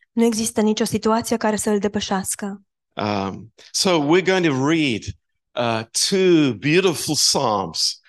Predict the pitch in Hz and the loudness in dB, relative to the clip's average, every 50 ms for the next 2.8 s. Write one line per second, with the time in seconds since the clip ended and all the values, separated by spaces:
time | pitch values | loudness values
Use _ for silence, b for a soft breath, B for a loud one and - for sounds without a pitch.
0 | b b b b b b b - 113 104 101 101 90 87 - - - - - - | b b b b b b b -4 -2 0 0 0 -2 -4 -6 -10 -14 -20 -20 -20
1 | _ _ _ _ _ _ _ - 226 220 208 202 233 214 - - 214 - - 208 | _ _ _ _ _ _ _ 0 0 0 2 0 0 -2 -2 -2 -4 -2 0 0
2 | 196 214 240 226 226 220 220 - 214 202 214 208 196 208 214 214 | 0 2 2 2 2 0 0 0 -2 -2 -2 0 2 2 2 0